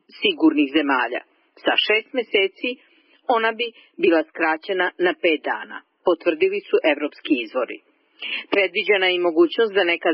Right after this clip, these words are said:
zemlja koja zato ima posebne razloge bude oslobođena obavezne kvote migranata, ali bi ona u tom slučaju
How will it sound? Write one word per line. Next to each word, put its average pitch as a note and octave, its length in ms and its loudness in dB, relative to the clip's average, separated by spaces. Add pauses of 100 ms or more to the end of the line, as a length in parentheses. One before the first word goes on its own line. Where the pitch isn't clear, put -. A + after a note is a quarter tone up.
zemlja D3+ 280 2 (100)
koja F3 180 4 (100)
zato D#3 220 0
ima D#3+ 220 2 (140)
posebne F#3 480 2 (120)
razloge E3 420 2 (260)
bude A#3+ 180 0 (100)
oslobođena F#3 680 2 (240)
obavezne D3 560 -2 (320)
kvote F3 320 0 (120)
migranata, D3 640 -2 (360)
ali D#3+ 200 2
bi F#3 180 4
ona C#4+ 180 2
u - 100 -8
tom B3 120 4 (120)
slučaju F3 440 0